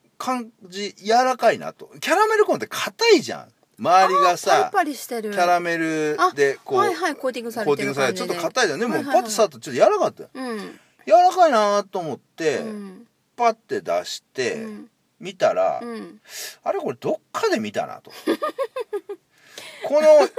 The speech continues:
Speaker 2: このフォルム？
Speaker 1: このコーンパフで、
Speaker 2: <laughs>
Speaker 1: この、
Speaker 2: 形、
Speaker 1: あの、カタ-、
Speaker 2: シーンみたいな。
Speaker 1: カタツムリの幼虫みたいな、
Speaker 2: あー、
Speaker 1: この、
Speaker 2: アゲハチョウが、
Speaker 1: で、
Speaker 2: こう、
Speaker 1: アゲハチョウ？
Speaker 2: アゲハチョウの幼虫が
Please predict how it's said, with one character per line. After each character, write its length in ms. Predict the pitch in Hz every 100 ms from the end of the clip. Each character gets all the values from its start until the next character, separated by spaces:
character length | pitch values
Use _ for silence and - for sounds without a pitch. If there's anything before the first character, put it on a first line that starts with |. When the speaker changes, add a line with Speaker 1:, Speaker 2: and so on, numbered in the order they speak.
| 466 _ _ -
Speaker 2:
こ 120 | -
の 100 | 285
フ 120 | 269
ォ 20 | 302
ル 60 |
ム？ 60 | 277
Speaker 1:
こ 60 |
の 140 | 294 302
コ 60 | 302 294
ー 20 |
ン 80 | 285
パ 220 | - 254
フ 140 | 220
で、 460 | 127 123 113 87 - - - -
Speaker 2:
<laughs> 320 | 254 - -
Speaker 1:
こ 140 | 202
の、 400 | 202 196 196 190 185
Speaker 2:
形、 560 | 185 311 180 294 262 -
Speaker 1:
あ 120 | 175
の、 140 | 170
カ 80 | 165
タ-、 60 | 208 220
Speaker 2:
シ 40 |
ー 180 | 302 285
ン 0 | 208
み 60 |
た 60 | 175
い 20 |
な。 120 | 170
Speaker 1:
カ 80 | 214
タ 60 | 180
ツ 120 | 226
ム 140 | 214 151
リ 140 | 113
の 440 | 117 123 92 76 _
幼 280 | - 156 160
虫 160 | 151 156 147
み 120 | 139
た 160 | 110
い 80 | 165
な、 160 | 170 175 190 190 185 175 165 160
Speaker 2:
あ 40 |
ー、 20 | -
Speaker 1:
こ 140 | 139
の、 100 | 131
Speaker 2:
ア 120 | 175 208
ゲ 100 | 269
ハ 160 | 208
チ 120 | 208
ョ 80 | 180
ウ 20 |
が、 360 | 165 160 156 - _ _ _
Speaker 1:
で、 80 | -
Speaker 2:
こ 100 | -
う、 20 | 180
Speaker 1:
ア 20 |
ゲ 100 | 185
ハ 220 | - 359
チ 140 | - 214
ョ 160 | -
ウ？ 40 | 240
Speaker 2:
ア 80 | 196
ゲ 100 | 202
ハ 120 | 262
チ 120 | 220 220
ョ 40 |
ウ 20 |
の 60 | 170
幼 200 | 180 196
虫 220 | 208 202
が 180 | 202 180